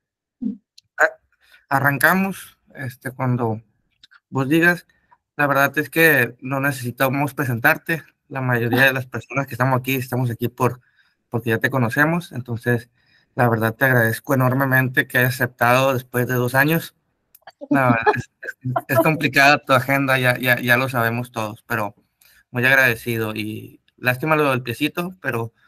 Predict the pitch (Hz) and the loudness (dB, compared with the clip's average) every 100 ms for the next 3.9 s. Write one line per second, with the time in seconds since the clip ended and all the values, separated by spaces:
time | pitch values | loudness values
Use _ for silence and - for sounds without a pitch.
0 | _ _ - 127 135 127 139 120 - - | _ _ 0 0 0 -4 -2 -4 -4 -4
1 | 113 104 120 127 127 127 127 131 123 110 | -2 0 0 0 0 0 0 -2 -4 -4
2 | 107 117 113 147 165 _ _ _ _ _ | -4 -6 -6 -6 -8 _ _ _ _ _
3 | _ _ _ _ _ _ - 233 233 | _ _ _ _ _ _ 0 2 2